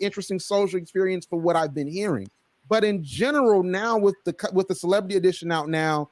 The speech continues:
with Ray J and Nene and Big Freedia and the crew,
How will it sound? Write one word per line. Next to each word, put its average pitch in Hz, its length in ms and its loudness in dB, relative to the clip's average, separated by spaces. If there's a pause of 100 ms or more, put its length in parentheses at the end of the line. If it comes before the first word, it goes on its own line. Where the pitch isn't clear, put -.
(200)
with 113 120 -14
Ray 180 320 4
J 143 300 2
and 135 140 -2
Nene 175 340 2
and 135 80 0
Big 156 180 0
Freedia 175 340 2
and 147 80 -2
the 131 40 -4
crew, 160 280 0